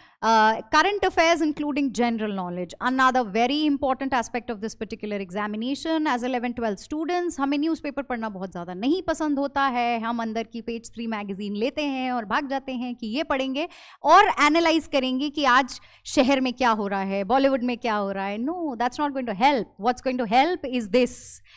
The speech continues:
So you have to analyze and read the newspaper. Newspaper reading is a very important habit as far as cracking this examination is concerned,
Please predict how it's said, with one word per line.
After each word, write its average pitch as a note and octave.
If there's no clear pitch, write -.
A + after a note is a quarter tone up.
So G4
you C4+
have D#4+
to F#4+
analyze C#4+
and A#3+
read A#3+
the G#3+
newspaper. G#3+
Newspaper D4
reading C#4+
is B3
a B3
very C#4
important A#3
habit B3
as A3
far B3
as A3
cracking A#3
this G#3
examination F#3
is G3
concerned, D4+